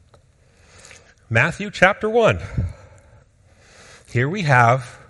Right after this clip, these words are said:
the first few chapters, for, sorry, the first few verses, we actually have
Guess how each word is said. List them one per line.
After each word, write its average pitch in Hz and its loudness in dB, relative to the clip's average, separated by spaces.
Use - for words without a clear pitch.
the 85 -8
first 151 -8
few 208 -10
chapters, 101 -2
for, 110 0
sorry, 85 -4
the 123 -4
first 170 -4
few 151 -6
verses, 110 -4
we 127 -4
actually 202 -2
have 101 2